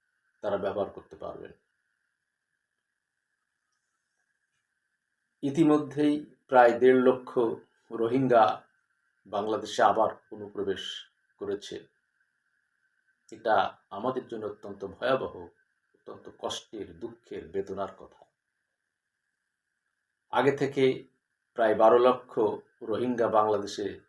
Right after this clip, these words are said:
প্রবেশ করে আছে। মানবিক কারণে তাদেরকে সহায়তা দেওয়া হয়েছিল, বর্ডার খুলে দেওয়া হয়েছিল। তারা এখানে আছেন, আবার তার সঙ্গে যদি দেড় লক্ষ যুক্ত হয়, তাহলে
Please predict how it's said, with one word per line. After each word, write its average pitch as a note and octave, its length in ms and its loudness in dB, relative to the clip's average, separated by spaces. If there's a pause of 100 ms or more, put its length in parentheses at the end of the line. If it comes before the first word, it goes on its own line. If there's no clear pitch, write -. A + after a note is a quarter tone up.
প্রবেশ A2+ 280 -4
করে G#2 240 0
আছে। F#2 460 -4 (340)
মানবিক B2 440 -4
কারণে A2 320 -2
তাদেরকে G2+ 400 -8
সহায়তা G2+ 400 -4
দেওয়া F#2+ 240 -4
হয়েছিল, F#2+ 580 -8
বর্ডার G2+ 280 -4
খুলে G2+ 220 -12
দেওয়া F#2+ 240 -4
হয়েছিল। G2 420 -14 (1200)
তারা G2 440 -2 (1300)
এখানে G#2+ 340 -8
আছেন, B2 560 -2 (300)
আবার B2 400 6
তার A2 140 2
সঙ্গে A2 280 -6
যদি G#2 220 -12
দেড় A2+ 280 -4
লক্ষ A2 320 -4
যুক্ত A2 320 -10
হয়, G2 420 0 (920)
তাহলে G2+ 460 -4